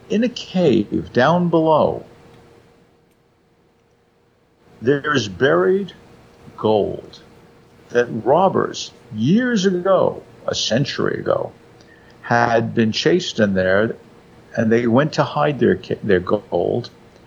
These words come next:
In order to guard it, they slit the throat of one of their number, and the murdered pirate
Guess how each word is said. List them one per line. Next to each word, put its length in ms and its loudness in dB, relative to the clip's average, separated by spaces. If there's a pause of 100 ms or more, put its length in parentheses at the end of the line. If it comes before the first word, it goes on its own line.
(420)
In 160 2
order 220 2
to 140 0
guard 440 2
it, 160 -4 (540)
they 400 0
slit 600 -4
the 120 -4
throat 420 0
of 140 0
one 160 0
of 80 -2
their 160 -2
number, 340 0
and 120 0
the 60 -4
murdered 580 0 (240)
pirate 460 -2